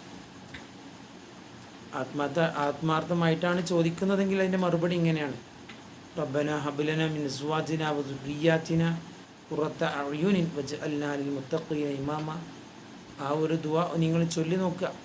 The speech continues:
ഇനി അതുപോലത്തെ ദിക്റുകൾ വേറെയുമുണ്ട് ഇൻഷാ അല്ലാ. ആ, WhatsApp-ൽ ബന്ധപ്പെട്ട് കഴിഞ്ഞാൽ ഇൻഷാ അല്ലാ നമുക്ക് കൂടുതൽ കാര്യങ്ങൾ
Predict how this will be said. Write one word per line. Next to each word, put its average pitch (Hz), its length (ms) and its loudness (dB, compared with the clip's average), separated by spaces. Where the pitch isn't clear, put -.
ഇനി 143 140 -2
അതുപോലത്തെ 160 500 2
ദിക്റുകൾ 180 500 2
വേറെയുമുണ്ട് 185 640 4
ഇൻഷാ 143 280 -4
അല്ലാ. 139 260 -6
ആ, 131 340 -6
WhatsApp-ൽ 156 600 0
ബന്ധപ്പെട്ട് 165 560 0
കഴിഞ്ഞാൽ 165 400 4
ഇൻഷാ 147 260 -2
അല്ലാ 151 200 -2
നമുക്ക് 147 320 -2
കൂടുതൽ 143 400 0
കാര്യങ്ങൾ 139 400 -2